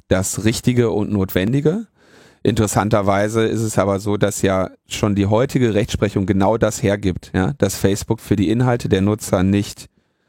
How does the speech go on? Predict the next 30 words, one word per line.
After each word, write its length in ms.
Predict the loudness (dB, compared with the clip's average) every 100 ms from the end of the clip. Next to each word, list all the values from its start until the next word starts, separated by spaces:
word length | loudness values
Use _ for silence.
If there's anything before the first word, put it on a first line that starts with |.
| _ _ _ 0
ähm, 640 | 2 2 2 2 0 -4 _ _ _ _ _ _ _
haftet, 580 | -2 -2 0 0 0 0
nicht 240 | 0 0
verantwortlich 680 | 0 0 0 0 0 0 0
ist, 280 | 0 0
es 140 | -2 2
sei 220 | 2 2
denn, 220 | 2 0
die 100 | 0
sind 300 | 0 0 2
rechtswidrig 640 | 0 -2 -2 0 0 -2 -2
und 220 | -2 0
Facebook 460 | 0 -2 -2 -4 -2
hat 120 | -2
Kenntnis 380 | 0 0 0 -2
dadurch. 380 | -4 -4 -10 -12 -20 -10 -4
Das 140 | 0
heißt, 180 | 0 0
genau 260 | 2 2 2
das, 240 | 0 0
was 140 | -2
da 80 | 0
jetzt 300 | -2 -4 -2
get-, 420 | -2 0 -4 -10 _ -4
getan 420 | -4 0 0 2
wird, 240 | 0 0
rechtswidrige 540 | -2 -2 -2 0 2 2
Inhalte 480 | 2 2 0 -2 0
werden 260 | 0 0
gemeldet 480 | 0 0 2 2